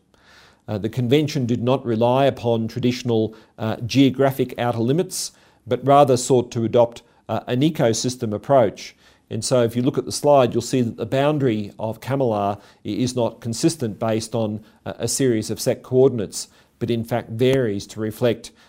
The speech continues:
uh, the ecosystem whereby the, uh,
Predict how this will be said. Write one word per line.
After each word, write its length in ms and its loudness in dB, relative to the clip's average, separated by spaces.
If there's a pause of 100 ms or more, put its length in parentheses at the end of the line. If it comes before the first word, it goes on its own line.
(180)
uh, 180 -6
the 280 -2
ecosystem 680 -4
whereby 560 -2
the, 340 -6 (300)
uh, 180 -12